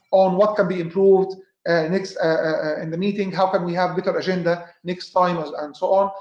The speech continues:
So that's also the job of, uh, the company, uh, secretary. Uh, again, it's, it's all about how to have effective board meetings. Uh, Craig?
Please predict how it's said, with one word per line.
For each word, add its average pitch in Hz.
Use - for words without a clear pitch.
So 185
that's 202
also 190
the 165
job 175
of, 160
uh, 151
the 156
company, 160
uh, 147
secretary. 202
Uh, 170
again, 185
it's, 185
it's -
all 190
about 170
how 175
to 165
have 160
effective 147
board 143
meetings. 123
Uh, 147
Craig? 190